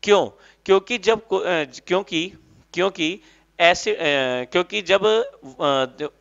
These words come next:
हम्म, हाँ, ये बोल सकते हैं हम, क्योंकि मिल्क, क्योंकि मिल्क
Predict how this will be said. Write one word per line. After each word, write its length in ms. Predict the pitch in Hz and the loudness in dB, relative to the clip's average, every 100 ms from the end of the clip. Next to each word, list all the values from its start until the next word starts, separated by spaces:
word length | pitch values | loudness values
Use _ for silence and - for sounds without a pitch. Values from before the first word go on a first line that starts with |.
| - _ _ _ _ _ _ _ - | -20 _ _ _ _ _ _ _ -20
हम्म, 420 | - 131 135 139 | -18 -16 -16 -2
हाँ, 220 | 147 131 | 2 2
ये 140 | 127 165 | 2 -2
बोल 160 | 165 | -2
सकते 240 | 160 156 160 | -4 -4 -2
हैं 60 | |
हम, 140 | 160 220 - - - - | -2 -4 -18 -20 -10 2
क्योंकि 320 | 190 185 240 | 2 4 -4
मिल्क, 540 | 190 160 220 - - - _ _ _ _ _ - | -2 0 0 -2 -10 -20 _ _ _ _ _ -2
क्योंकि 420 | 170 180 180 240 | 0 0 -2 -4
मिल्क 520 | 190 156 202 190 - | -4 -2 0 0 -4